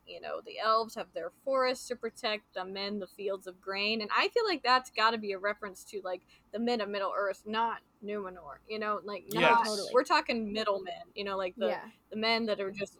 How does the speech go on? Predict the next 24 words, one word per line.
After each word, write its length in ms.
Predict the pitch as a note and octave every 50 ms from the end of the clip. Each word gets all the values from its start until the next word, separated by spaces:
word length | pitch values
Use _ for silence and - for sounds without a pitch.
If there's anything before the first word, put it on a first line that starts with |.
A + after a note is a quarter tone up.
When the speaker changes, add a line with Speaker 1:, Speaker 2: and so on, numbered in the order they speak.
| _ _
Speaker 1:
doing 300 | - A#3+ A3+ A3 G#3+ G#3+
their 120 | G3+ G3+
thing, 420 | G3+ - G#3 G3 F3+ E3+ F3+ F3+ - -
you 120 | F#3 F#3+
know, 200 | F#3 F3 F3 F3+
and 100 | F3 F#3
I 40 | F#3+
feel 60 | - -
Speaker 3:
Totally. 140 | G3 G3 G3
Speaker 1:
like 80 | F#3 -
that's, 200 | F#3+ F3+ - -
like, 140 | F#3 E3+ - _ _ _ _ _ _ _ _ _
the 80 | - A3
Bronwyn 560 | - - G#3+ G#3 G#3 G#3 G3+ F#3+ F3 F3 E3+
stuff. 420 | - - - G3 F3+ F3+ F3+ - -
So 320 | - - - A3 G3+ F#3+ - -
I, 100 | G3 G#3
f-, 280 | G3+ - - - - _ _
you 120 | - G#3
know, 200 | G3+ F3+ F3+ F3+ F3+
the 360 | F3+ F#3+ F3+ F3 E3+ E3+ - _ _ _ _ - - - - _
kind 240 | - - E4+ F4 A4 B4 A#4
of, 80 | F4
like, 480 | E4 D#4+ D4 C#4 C4 A#3+ - - - _